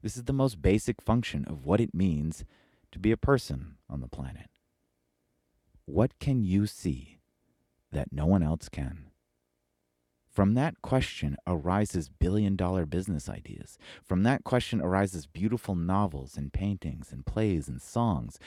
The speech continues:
From that question arises innovations that change the game we are playing. From that question arises ideas to save lives and heal the sick. From that question arises ways to make our species stronger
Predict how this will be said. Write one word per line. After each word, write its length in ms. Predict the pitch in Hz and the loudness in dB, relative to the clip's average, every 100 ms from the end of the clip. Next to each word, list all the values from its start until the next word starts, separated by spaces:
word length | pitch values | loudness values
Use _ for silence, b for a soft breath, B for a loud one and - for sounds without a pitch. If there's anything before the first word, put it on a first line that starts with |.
| B B | B B
From 220 | - 85 | -2 2
that 220 | 90 127 - | 4 4 4
question 440 | 131 120 - 95 | 4 4 2 2
arises 480 | 90 90 92 87 80 | 4 4 4 2 -2
innovations 720 | - 120 98 110 - 107 92 | 2 4 6 6 4 0 0
that 160 | 82 - | -4 -4
change 420 | - 117 120 110 | -4 -2 -2 -4
the 100 | 92 | -2
game 300 | 95 101 98 | 2 4 4
we 140 | 90 | 2
are 80 | 80 | 0
playing. 560 | - 107 92 82 - - b b b b b - | -2 -2 -2 -4 -10 -16 b b b b b -4
From 140 | 92 | 0
that 220 | 110 - | 0 0
question 400 | - 113 - 101 - | 2 2 2 -2 0
arises 520 | 82 87 92 85 - | 2 2 2 0 -4
ideas 580 | 85 78 92 104 107 98 | -4 -4 -2 0 0 -2
to 120 | - | -8
save 300 | - 90 85 | -6 -2 -2
lives 600 | 76 85 98 98 92 87 | -2 0 2 0 -2 -6
and 140 | 64 64 | -10 -10
heal 240 | - 90 | -4 -4
the 80 | 82 | -4
sick. 420 | - 85 73 - _ _ _ _ _ _ _ _ _ | -6 -6 -6 -10 _ _ _ _ _ _ _ _ _
From 220 | - 80 | -4 0
that 180 | 92 104 | 0 2
question 360 | 120 107 101 - | 2 2 0 -2
arises 580 | 87 92 95 92 90 - B B B - | 2 4 2 0 -4 -6 B B B 0
ways 340 | 87 101 107 | 6 6 6
to 100 | - | 0
make 220 | 113 104 | 0 2
our 80 | 92 | 0
species 460 | 87 - 90 - 78 | -2 -4 -4 -4 -10
stronger 640 | - 120 107 65 - - | -4 0 0 -2 -8 -20